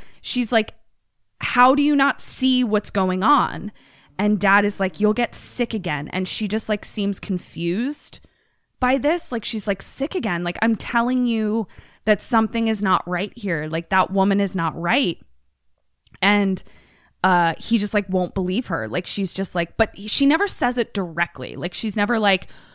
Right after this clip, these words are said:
"Stepmom is a bitch and we want out. And she's, like, abusing my sister and we want the fuck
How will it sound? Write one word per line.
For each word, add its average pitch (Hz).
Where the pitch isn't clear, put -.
"Stepmom 339
is 339
a 330
bitch 285
and 226
we 226
want 247
out. 185
And 214
she's, 226
like, 220
abusing 214
my 226
sister 233
and 208
we 202
want 202
the 196
fuck 190